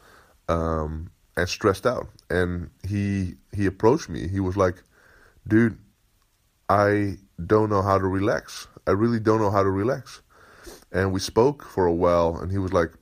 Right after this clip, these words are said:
"I take," 'cause normally he worked seven days a week, and he was like, "Now every week I take two to three days off, and I get anxious and I panic and all that stuff."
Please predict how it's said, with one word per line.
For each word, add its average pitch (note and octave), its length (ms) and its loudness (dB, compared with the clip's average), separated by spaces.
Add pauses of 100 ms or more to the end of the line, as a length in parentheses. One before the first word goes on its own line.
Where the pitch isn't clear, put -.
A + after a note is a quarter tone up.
(1800)
"I F2+ 100 2
take," G2+ 360 2 (260)
'cause F#2+ 160 -8
normally A2+ 380 2
he G2+ 60 0
worked F#2 280 0
seven G2 260 0
days F2+ 220 0
a F#2 40 -6 (100)
week, - 180 -8 (420)
and E2+ 140 -4
he G2 80 -2
was F#2 160 -4
like, F2 120 -2
"Now G2 440 2
every F#2+ 320 -2
week G2 260 -4
I F2 60 0
take F#2 240 -2
two G#2 180 -2
to F#2+ 80 -10
three G2+ 280 -2
days F2 140 0
off, - 360 -6 (760)
and G2 140 2
I F#2+ 240 2
get E2+ 320 -2
anxious G2+ 460 0
and F2 100 -2
I D#2+ 80 0
panic F#2+ 560 0
and F2 80 -2
all G#2+ 120 0
that - 140 -4
stuff." - 440 -10